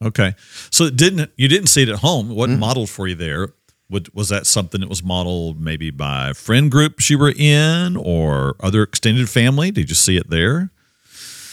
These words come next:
Speaker 2: No, no, I never, <clears throat> don't recall seeing anybody model anger, anger for me.
Speaker 1: Okay.
Speaker 2: Being a part of my family, friends.
Speaker 1: Okay.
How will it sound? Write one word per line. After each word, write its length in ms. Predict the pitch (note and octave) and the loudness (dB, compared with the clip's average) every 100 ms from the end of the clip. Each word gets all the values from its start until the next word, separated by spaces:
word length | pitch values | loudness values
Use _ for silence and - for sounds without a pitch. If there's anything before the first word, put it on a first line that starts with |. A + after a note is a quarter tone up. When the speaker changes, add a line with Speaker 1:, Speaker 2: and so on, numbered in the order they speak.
| - - - - C3+ | -18 -18 -16 -4 4
Speaker 2:
No, 320 | C#3+ C#3 B2 - - | 4 4 0 -4 -2
no, 160 | B2+ C3 | 2 4
I 100 | B2+ | 4
never, 380 | C3 B2+ B2 F#2+ - - - | 4 4 2 0 -6 -4 2
<clears throat> 340 | C#3+ F#2+ - | 2 2 -4
don't 200 | - A#2 | 2 2
recall 340 | A#2+ - B2 A#2 | 2 0 2 2
seeing 400 | - A#2+ A2 G#2 | 2 2 2 2
anybody 500 | B2+ C3 G#2+ A2 A2 | 2 4 4 2 4
model 440 | G#2+ G2+ A2+ A2 - | 4 2 2 -2 -6
anger, 400 | A2 A2+ G#2 G#2 A2+ | -8 -8 -10 -14 -10
anger 340 | A#2 A2 G#2+ | -8 -6 -8
for 180 | - G2+ | -8 -4
me. 600 | G#2+ A2+ A2+ A#2 A2+ A2 - | 0 0 2 2 2 0 -2
Speaker 1:
Okay. 340 | F#2 - F#2+ A#2 | -2 0 0 -2
Speaker 2:
Being 200 | G2+ G#2+ | -4 -4
a 20 | |
part 240 | F#2+ A2 G#2+ | -2 -2 0
of 40 | |
my 140 | G2 | -2
family, 460 | F#2+ A2+ A2+ A#2 G#2+ | -4 -4 -2 -2 -4
friends. 1160 | - - A2+ C3 B2 B2 A#2+ A#2+ G#2 - - - | -8 -8 -2 -2 0 -2 -2 -4 -8 -12 -14 -8
Speaker 1:
Okay. 360 | F2 - G#2+ | -6 0 0